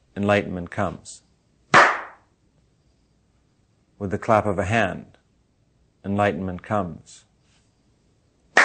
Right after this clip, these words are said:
With a clap of a hand, this world dissolves. With a clap of a hand,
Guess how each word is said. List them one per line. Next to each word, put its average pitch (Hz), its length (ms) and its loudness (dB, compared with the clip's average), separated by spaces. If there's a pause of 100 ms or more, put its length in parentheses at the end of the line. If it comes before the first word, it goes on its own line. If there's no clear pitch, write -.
(1800)
With 104 160 -2
a 104 60 0
clap 104 240 4
of 95 140 -4
a 101 40 0
hand, 95 440 -2 (1120)
this 101 200 -8
world 104 320 4
dissolves. 92 840 0 (2750)
With 98 140 -4
a 101 40 -2
clap 107 280 4
of 95 100 -2
a 101 60 0
hand, 95 420 -4